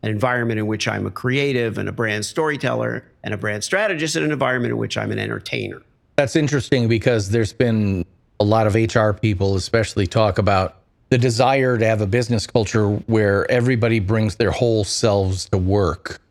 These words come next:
Speaker 2: It sounds that, like, that's what you're trying to do and doing
Speaker 1: Yeah.
Speaker 2: successfully, from what I can tell, that you don't say, "Oh, I'm gonna leave my comedy hat at home."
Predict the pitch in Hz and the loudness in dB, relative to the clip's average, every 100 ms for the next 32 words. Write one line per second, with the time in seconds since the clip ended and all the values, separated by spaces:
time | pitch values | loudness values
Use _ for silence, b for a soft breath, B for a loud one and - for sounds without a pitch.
0 | _ - 123 - 139 135 110 113 92 _ | _ -2 0 2 2 2 2 0 0 _
1 | _ - 117 95 - 147 - 123 135 - | _ 0 0 0 -4 -6 -2 0 0 0
2 | 117 123 165 120 98 90 82 85 78 87 | 0 0 2 2 2 0 0 0 0 0
3 | 104 101 101 95 - _ - 107 117 110 | 0 2 0 -2 -6 _ -2 2 2 2
4 | 98 - 151 185 - 101 90 107 101 98 | 0 0 0 0 0 0 0 0 2 2
5 | 107 123 107 98 92 87 _ _ - 117 | 0 0 -2 0 0 -2 _ _ -4 2
6 | 123 113 - 123 117 110 139 151 131 - | 4 2 0 0 2 2 2 0 -2 -6
7 | _ _ - - 120 110 104 104 127 117 | _ _ -6 0 2 4 2 2 2 2
8 | 113 110 113 101 - - 113 120 120 117 | 2 2 0 0 -4 -2 2 2 2 0
9 | 95 107 101 98 87 113 117 104 101 82 | 0 0 2 2 0 0 0 2 0 0
10 | 113 107 98 - _ _ - 101 - 135 | 0 2 0 -2 _ _ 0 2 2 2
11 | 120 90 95 | 2 0 -2